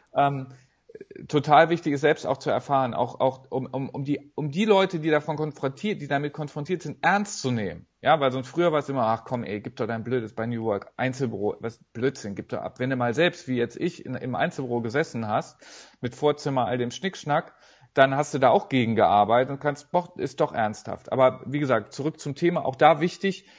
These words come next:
das Thema selbst zu erfahren. So, und wenn ich dann dieser Nukleus, wenn der wächst, dann, wie gesagt, den Absprung zu springen, äh, finden. Und den Absprung, den muss ich natürlich jetzt nicht, "Hey, wir sind hundertfünfzig Leute, Damba Namba, tschack, raus." Das ist, wäre ein bisschen zu platt. Wir, es geht ja hierbei um Menschen,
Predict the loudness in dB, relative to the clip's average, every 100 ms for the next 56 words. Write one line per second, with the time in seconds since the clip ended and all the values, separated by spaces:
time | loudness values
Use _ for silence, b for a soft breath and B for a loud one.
0 | b -4 0 0 2 0 -2 -4 -8 -12
1 | -10 -12 -14 -16 -18 B B B -4 0
2 | 2 2 2 2 2 2 2 2 2 2
3 | 2 2 2 4 4 2 2 4 4 0
4 | -10 _ -4 -2 2 0 0 -2 -2 -4
5 | -6 -8 -6 -6 -6 -4 -4 -2 -4 -4
6 | -4 -4 -4 -4 -2 -2 -2 -4 -2 0
7 | -2 -4 -4 -4 -2 0 0 0 -4 0
8 | 4 4 4 2 0 -2 -2 -4 -8 2
9 | 6 6 4 2 4 4 2 2 4 2
10 | 2 2 2 2 2 6 8 6 2 0
11 | 0 0 -4 -8 -2 -2 0 -4 -8 -6
12 | -6 0 0 0 0 -2 -2 -2 -6 -4
13 | -2 -2 -2 -2 -2 -4 -4 -6 -6 -8